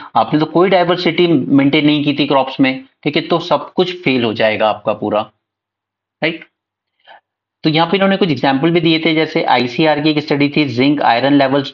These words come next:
drop in high yield crops। उन्होंने study किया था ऐसे हाई yield crop को, उसमें देखा गया कि zinc and iron level में कमी थी। Next is Andhra Pradesh से एक study की थी, वहां पे उन्होंने कहा था कि जो intercropping होता है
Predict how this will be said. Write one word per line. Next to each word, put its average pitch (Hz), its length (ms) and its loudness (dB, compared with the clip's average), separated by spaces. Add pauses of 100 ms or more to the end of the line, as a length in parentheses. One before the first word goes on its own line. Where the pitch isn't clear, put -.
drop 139 240 2
in 151 100 2
high 131 200 -2
yield 131 240 2
crops। 143 300 -2 (320)
उन्होंने 143 200 2
study 185 300 -2
किया 151 180 2
था 156 300 -2
ऐसे 135 240 0
हाई 143 200 0
yield 143 200 0
crop 135 220 0
को, 185 120 2
उसमें 165 240 -2
देखा 127 260 0
गया 151 300 0 (360)
कि 151 80 4
zinc 151 400 -2
and 127 280 -2
iron 135 260 2
level 131 400 0
में 151 280 0 (280)
कमी 165 240 0
थी। 107 320 -6 (640)
Next 185 200 0
is 220 100 0
Andhra 135 260 2
Pradesh 185 260 0
से 190 60 2
एक 180 60 0
study 165 260 -2
की 147 100 0
थी, 165 100 0
वहां 147 260 0
पे 180 120 0
उन्होंने 151 240 2
कहा 135 160 0
था 156 120 0
कि 170 160 -4
जो 190 140 0
intercropping 143 800 2
होता 135 260 0
है 185 160 -4